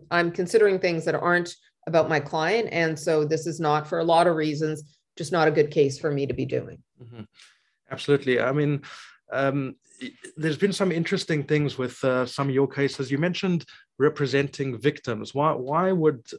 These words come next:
Speaker 2: a victim need a lawyer? And also in, I th-, I think one of your cases, the witnesses hired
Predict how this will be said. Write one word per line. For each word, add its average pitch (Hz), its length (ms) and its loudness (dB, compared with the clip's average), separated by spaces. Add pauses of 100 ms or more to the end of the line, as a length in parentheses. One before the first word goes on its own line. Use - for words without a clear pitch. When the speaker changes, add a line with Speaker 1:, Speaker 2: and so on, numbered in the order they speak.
Speaker 2:
a 123 60 -6
victim 120 640 -4 (320)
need 123 220 -2
a 120 40 4
lawyer? 117 600 0
And 123 320 -4
also 175 420 2
in, 143 320 -2
I 123 140 -8
th-, 117 180 -6
I 120 60 -6
think 180 260 -4
one 156 140 0
of - 20 0
your 143 100 4
cases, 147 520 -2 (100)
the 127 100 -4
witnesses 139 680 -2
hired 120 440 0